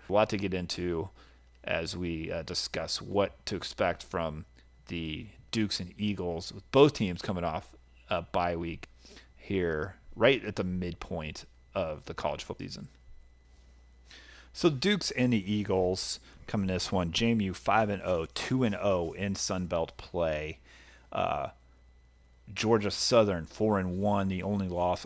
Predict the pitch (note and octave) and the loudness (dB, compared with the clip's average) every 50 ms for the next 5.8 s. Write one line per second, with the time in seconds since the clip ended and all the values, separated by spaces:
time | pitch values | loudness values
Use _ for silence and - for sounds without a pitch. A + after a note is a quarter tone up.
0 | - - G2+ G2 F#2 F2 E2+ F2+ F#2 F#2 F#2 F#2 F2+ F2 F#2 - - - - _ | -4 -2 0 0 0 -2 -2 0 0 2 2 2 0 -2 -4 -8 -14 -20 -20 _
1 | _ _ - - C3 C3 B2+ A#2 A2 G2 - - - - - A2 G2 F#2+ F#2+ - | _ _ -2 2 4 4 6 6 4 2 2 0 -4 -2 0 0 0 0 0 -2
2 | - F#2+ F2+ F2+ F2+ F#2+ G2 G2 G2 F#2 F2 F#2 F#2+ F#2 F2+ F2+ F2+ F2 F2 E2+ | -2 -2 -2 -2 0 0 0 0 0 0 0 0 -2 -2 -2 -2 -2 0 0 0
3 | E2+ E2 - - - F#2 F2+ E2+ - - F2+ F2 E2 E2 E2 D#2+ - - F2+ F2 | -2 -2 -6 -6 -6 -6 -8 -6 -6 -6 -4 -4 -2 -2 -2 -2 -2 -2 0 0
4 | E2 D#2+ D#2+ - - - - - - - C#3+ A#2+ - - - - B2+ G2 G#2 F#2+ | 2 2 0 -2 -6 -12 -20 -12 -8 -6 -6 -6 -6 -6 -4 -2 0 0 0 0
5 | F#2+ G#2+ G2 G2 G2 F2+ - - - - - - - - - - | 0 0 0 0 0 0 -2 -2 -4 -6 -10 -16 -20 -20 -20 -20